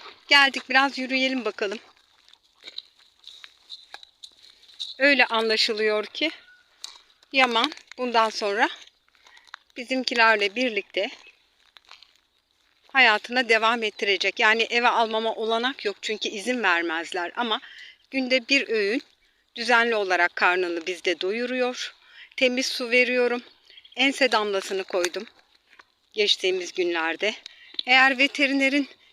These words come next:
bize geliş saatine denk gelirse aşılarını da yaptırabilirim ama onun dışında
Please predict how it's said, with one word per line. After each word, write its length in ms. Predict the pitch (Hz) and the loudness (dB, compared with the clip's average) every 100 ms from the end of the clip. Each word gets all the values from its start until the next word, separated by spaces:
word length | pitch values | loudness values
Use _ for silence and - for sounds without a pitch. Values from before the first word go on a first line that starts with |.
| _ | _
bize 220 | 269 269 | -2 2
geliş 340 | 277 262 262 311 | 4 4 2 0
saatine 580 | - 254 226 240 214 220 | 2 2 2 0 -4 2
denk 220 | 285 - | 0 2
gelirse 480 | 233 214 220 - 339 - - - | -2 -2 -4 -2 -4 -6 -16 -16
aşılarını 520 | 254 277 247 226 214 240 | -2 0 2 2 0 0
da 60 | |
yaptırabilirim 840 | 285 226 - 262 269 233 214 170 226 | 2 2 0 2 2 2 -2 -2 -2
ama 200 | 262 202 - - _ _ | -2 -2 -8 -20 _ _
onun 320 | 262 277 285 | -2 2 2
dışında 420 | 240 - 233 233 | 2 0 0 -2